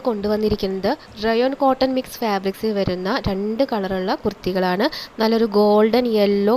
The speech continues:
കളറും നല്ലൊരു മെറൂൺ ഷെയ്ഡ് കളറാണ് കേട്ടോ. ഈ കുർത്തികളെല്ലാം നമുക്ക് എം ടു ഡബിൾ എക്സ് എൽ സൈസ് വരെയാണ് അവൈലബിൾ ആയിട്ടുള്ളത്. ഇതിൻ്റെ ലെങ്ത് വരുന്നത് ഫോർട്ടി ഫോർ ആണ് കേട്ടോ. ഫസ്റ്റ് വൺ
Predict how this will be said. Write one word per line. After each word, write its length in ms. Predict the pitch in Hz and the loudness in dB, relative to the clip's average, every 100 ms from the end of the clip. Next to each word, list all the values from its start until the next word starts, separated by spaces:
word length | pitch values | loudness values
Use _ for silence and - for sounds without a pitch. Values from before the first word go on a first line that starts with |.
| - | 0
കളറും 380 | 190 165 180 330 - - - - | -2 -2 -2 -4 -6 -14 -14 -10
നല്ലൊരു 600 | 190 190 208 226 185 208 381 - - 220 | -6 -4 -2 0 0 0 -2 -6 -4 0
മെറൂൺ 320 | 214 233 302 - | 4 4 4 2
ഷെയ്ഡ് 460 | 220 180 175 185 285 - - | 0 0 -2 -2 -4 -6 -8
കളറാണ് 440 | 196 175 170 165 165 | -4 -2 -2 -4 -6
കേട്ടോ. 240 | 190 240 170 - - - - - - - - - - - - - - - 277 | -2 -2 -4 -12 -20 -20 -20 -20 -20 -20 -20 -20 -20 -20 -20 -20 -20 -4 0
ഈ 40 | 285 | 2
കുർത്തികളെല്ലാം 580 | 269 285 285 285 269 269 | 2 4 6 6 6 4
നമുക്ക് 260 | 240 220 233 311 226 | 2 2 2 4 0
എം 80 | 226 214 | 0 0
ടു 80 | 277 254 | 2 4
ഡബിൾ 180 | 226 226 | 4 2
എക്സ് 160 | 220 254 | 2 2
എൽ 60 | 294 - - | 0 -2 0
സൈസ് 240 | 220 208 233 | 0 2 2
വരെയാണ് 380 | 226 214 208 202 262 | 4 2 2 2 2
അവൈലബിൾ 440 | 208 208 202 196 208 | 2 2 2 4 4
ആയിട്ടുള്ളത്. 460 | 202 190 196 190 185 294 | 4 4 2 4 6 6
ഇതിൻ്റെ 300 | 214 220 247 247 220 | 6 4 6 6 6
ലെങ്ത് 400 | 214 226 - 311 | 2 0 2 4
വരുന്നത് 400 | 254 208 196 190 294 - | 4 2 0 2 2 4
ഫോർട്ടി 340 | 254 208 - 202 | 4 4 2 -2
ഫോർ 180 | 202 196 190 | 2 2 2
ആണ് 140 | 175 185 | 0 -2
കേട്ടോ. 200 | 233 233 - - - - - - | 0 -2 -4 -18 -20 -20 -20 -4
ഫസ്റ്റ് 300 | 277 262 - | -2 -2 -2
വൺ 120 | 302 | 0